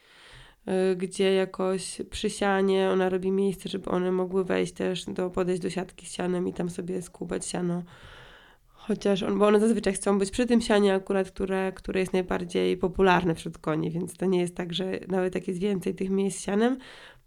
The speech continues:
to maluchy i tak wybierają to miejsce, gdzie, gdzie się wszyscy tam zebrali, ci ważni, popularni, <laughs> tak się śmieje. Też widzę, że inne konie od Elzy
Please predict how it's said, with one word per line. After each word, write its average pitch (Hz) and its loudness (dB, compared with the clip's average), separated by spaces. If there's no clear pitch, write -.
to 196 2
maluchy 196 4
i 196 2
tak 202 2
wybierają 185 2
to 175 0
miejsce, 175 2
gdzie, 175 -4
gdzie 190 0
się 180 -4
wszyscy 175 -4
tam 165 -2
zebrali, 170 -2
ci 202 2
ważni, 196 4
popularni, 180 2
<laughs> - -4
tak 175 -6
się 190 -2
śmieje. 170 0
Też 233 4
widzę, 220 2
że 214 2
inne 214 0
konie 208 0
od 196 -4
Elzy 196 0